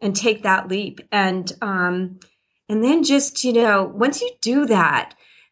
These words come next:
then you start to build momentum. And, um,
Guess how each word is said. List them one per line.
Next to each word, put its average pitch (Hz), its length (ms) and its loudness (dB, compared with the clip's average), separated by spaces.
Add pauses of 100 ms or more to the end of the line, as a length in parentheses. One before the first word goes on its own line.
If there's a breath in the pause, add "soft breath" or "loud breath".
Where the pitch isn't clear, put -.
then 196 380 0
you 196 180 -8
start 233 300 -2
to 233 100 -4
build 190 340 -2
momentum. 208 1000 0 (500 loud breath)
And, 196 340 2 (120)
um, 180 560 0